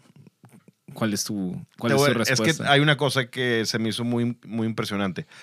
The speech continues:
Speaker 2: Burdeos no ha sido lo mismo desde que Bobby dijo que el ochenta y dos iba a ser cien puntos. Y todo mundo, el ochenta y dos hasta la fecha, los precios están infladísimos. No puedes comprar nada de Burdeos del ochenta y dos. No puedes comprar napas ahorita porque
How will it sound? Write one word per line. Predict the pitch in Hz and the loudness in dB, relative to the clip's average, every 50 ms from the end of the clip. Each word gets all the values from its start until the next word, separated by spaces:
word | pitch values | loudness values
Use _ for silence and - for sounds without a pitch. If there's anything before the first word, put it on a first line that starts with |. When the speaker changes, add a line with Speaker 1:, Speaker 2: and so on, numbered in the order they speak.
| - _ - | -20 _ -4
Speaker 2:
Burdeos | - 110 113 110 113 139 156 160 151 | 0 2 4 4 6 6 6 8 6
no | 160 147 | 6 4
ha | 135 | 6
sido | - 156 156 139 | 6 6 6 6
lo | 123 113 | 6 4
mismo | 113 123 123 123 131 139 139 135 | 4 4 4 2 2 0 0 2
desde | 120 110 101 101 104 98 92 90 85 82 - _ | 2 0 0 0 0 0 2 0 0 -2 -4 _
que | - 101 | -6 -6
Bobby | 92 92 98 104 104 107 | -2 0 0 2 2 2
dijo | 110 113 101 120 110 - | 0 0 -2 -4 -6 -6
que | 117 | -4
el | 104 | -6
ochenta | 98 - - 95 87 90 90 | -4 -4 -4 -6 -4 -4 -2
y | |
dos | 95 98 98 - 113 | -2 -2 -2 -4 -4
iba | 104 98 | -6 -6
a | |
ser | 90 98 101 101 95 92 - _ _ _ _ _ _ _ _ _ _ _ _ _ _ _ _ _ _ _ - | -4 -4 -4 -4 -4 -6 -10 _ _ _ _ _ _ _ _ _ _ _ _ _ _ _ _ _ _ _ -6
cien | - - - 127 120 113 | -4 -2 0 0 -2 -2
puntos. | - 123 123 123 - 156 156 - - - - _ _ _ _ _ _ _ _ _ _ _ | -2 -4 -4 -2 -2 -4 -4 -4 -8 -10 -14 _ _ _ _ _ _ _ _ _ _ _
Y | - 113 | -8 -6
todo | - - 123 123 123 123 | 0 4 6 6 6 6
mundo, | 127 123 123 123 123 117 123 123 123 - - | 6 4 4 4 4 4 4 4 4 4 2
el | 117 110 | 2 2
ochenta | 98 - 110 95 101 | 2 0 0 0 2
y | 101 | 2
dos | 107 104 - 120 | 2 2 0 -2
hasta | - - 123 | -4 -4 -2
la | 104 - - | -2 -2 -2
fecha, | - 127 120 - - 147 139 143 147 - - _ _ - - - - - - | 0 -2 -2 0 0 0 0 0 -2 -6 -14 _ _ -20 -20 -20 -20 -12 -8
los | 101 101 - | -8 -6 -4
precios | - 110 101 107 120 110 | -2 -2 -2 -2 -2 -2
están | - - 107 107 113 | 0 0 0 2 2
infladísimos. | 113 107 - - 104 101 117 139 139 139 139 143 139 135 123 117 | 0 -2 0 0 2 4 4 4 4 2 0 -2 -4 -4 -6 -4
No | 123 117 113 104 | -4 -4 -4 -2
puedes | - 127 117 - | -2 -2 -4 -4
comprar | - 107 95 120 117 110 101 107 | -4 -4 0 0 0 0 0 0
nada | 113 120 147 151 | 2 4 6 6
de | 143 | 6
Burdeos | 139 123 117 110 113 110 107 | 4 4 2 2 2 2 2
del | 107 104 | 0 -2
ochenta | 98 - - 98 92 101 101 | -2 -2 -2 -2 0 2 2
y | |
dos. | 123 147 151 143 | 4 4 4 4
No | 135 131 127 123 | 4 2 2 0
puedes | - - 131 131 123 - | -2 -2 -2 -2 0 0
comprar | 131 117 95 120 120 117 113 | -2 0 4 4 4 4 4
napas | 123 123 127 131 - - 135 120 | 6 6 6 4 4 4 2 4
ahorita | 123 113 117 123 113 - 117 113 | 4 4 4 2 2 -2 -4 -4
porque | 113 104 - - 101 98 90 82 - | -6 -6 -4 -4 -2 -2 -2 -4 -6